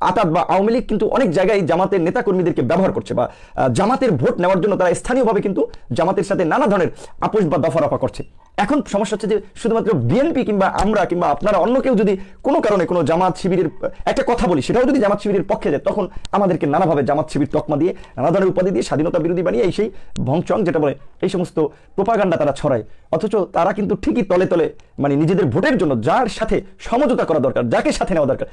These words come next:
তাকেই নিচ্ছে। যে কারণে আমরা এর আগে বলছিলাম যে আওয়ামী লীগ দাবি করে যে তারা বঙ্গবন্ধুর দল, but বাস্তবিক অর্থে তারা বঙ্গবন্ধুর আদর্শ, বঙ্গবন্ধুর অনেক, আহ, গুলো দিক রয়েছে, কিন্তু তারপরেও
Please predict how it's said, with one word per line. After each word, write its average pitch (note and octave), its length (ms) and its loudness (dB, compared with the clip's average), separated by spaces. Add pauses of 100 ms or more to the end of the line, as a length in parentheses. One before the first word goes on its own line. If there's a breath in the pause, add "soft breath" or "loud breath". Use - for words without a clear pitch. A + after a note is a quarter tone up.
(160 loud breath)
তাকেই B3 220 2
নিচ্ছে। D3+ 280 -4 (260 soft breath)
যে B3 100 0
কারণে B3 120 2
আমরা A#3 180 2
এর A3 60 2
আগে G3 120 0
বলছিলাম F3 260 0
যে C#3 80 2
আওয়ামী E3+ 260 2
লীগ C#4 120 0 (520 loud breath)
দাবি D#3 260 2
করে A3+ 120 2
যে F3 80 0
তারা E3+ 180 2
বঙ্গবন্ধুর D#3 720 0
দল, D#3 180 2
but C3+ 100 2
বাস্তবিক E3+ 460 0
অর্থে G3 280 -2 (280 loud breath)
তারা E3+ 180 2
বঙ্গবন্ধুর G#3 840 0
আদর্শ, G3 420 0 (560)
বঙ্গবন্ধুর E3+ 440 0
অনেক, G#3+ 260 -4 (320 soft breath)
আহ, C3+ 280 2
গুলো B2+ 240 0
দিক C#3 240 0
রয়েছে, C3+ 200 -2
কিন্তু E3 140 -4
তারপরেও G3+ 360 0